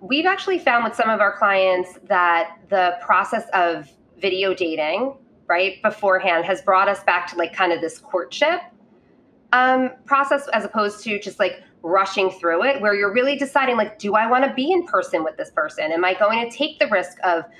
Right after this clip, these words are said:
going near this person? Like, what, what do I feel?" And if you're, and that's true on the other side too. So what we've gotten feedback from is that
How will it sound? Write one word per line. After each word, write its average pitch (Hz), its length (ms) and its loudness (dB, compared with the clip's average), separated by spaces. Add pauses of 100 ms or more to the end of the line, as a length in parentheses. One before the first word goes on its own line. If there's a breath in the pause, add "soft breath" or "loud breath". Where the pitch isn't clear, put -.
(220 loud breath)
going 190 340 4
near 175 240 2
this 165 200 -4
person? 156 500 -2
Like, 151 180 -4
what, 180 300 0
what 185 80 4
do 190 140 2
I 185 100 4
feel?" 220 400 0
And 185 160 0
if 180 100 -4
you're, 185 280 0 (580 loud breath)
and 208 240 2 (120)
that's 226 340 -2
true 302 260 0
on 220 80 4
the 196 180 -2
other 190 220 0
side 170 380 -2
too. 151 320 -6
So 180 240 -2
what 185 180 0
we've 247 240 -6
gotten 196 400 0
feedback 208 520 0
from 180 220 2
is 180 120 -4
that 175 320 0